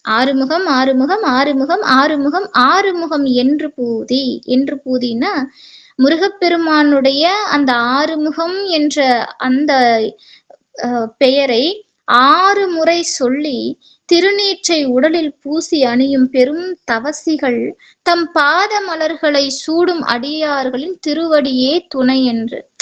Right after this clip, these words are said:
நான் முருகப்பெருமானை நினைக்கும் போது, அவன் திருநீற்றை அணியும் போது, அந்த ஆறுமுகம் என்ற நாமத்தை ஆறு முறை சொல்லி தவசீலர்கள் சூடுவார்களாம். அப்படி சூட்டிக்கொண்டு முருகப்பெருமானுடைய பாதங்களை பணிகிறார்களாம்.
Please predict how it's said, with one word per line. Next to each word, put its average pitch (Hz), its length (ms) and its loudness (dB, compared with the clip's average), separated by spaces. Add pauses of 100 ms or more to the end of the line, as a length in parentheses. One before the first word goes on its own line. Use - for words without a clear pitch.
(260)
நான் 294 360 2
முருகப்பெருமானை 320 840 0
நினைக்கும் 277 580 0
போது, 247 460 -2 (220)
அவன் 262 300 2
திருநீற்றை 330 600 0
அணியும் 262 420 0
போது, 294 500 0 (220)
அந்த 254 320 2
ஆறுமுகம் 359 880 0
என்ற 330 320 -2
நாமத்தை 294 640 2
ஆறு 370 380 2
முறை 359 260 -4
சொல்லி 339 540 -4
தவசீலர்கள் 294 800 -2 (100)
சூடுவார்களாம். 262 680 -2 (420)
அப்படி 277 300 0
சூட்டிக்கொண்டு 339 840 0
முருகப்பெருமானுடைய 294 1300 2
பாதங்களை 330 1040 0
பணிகிறார்களாம். 262 840 -2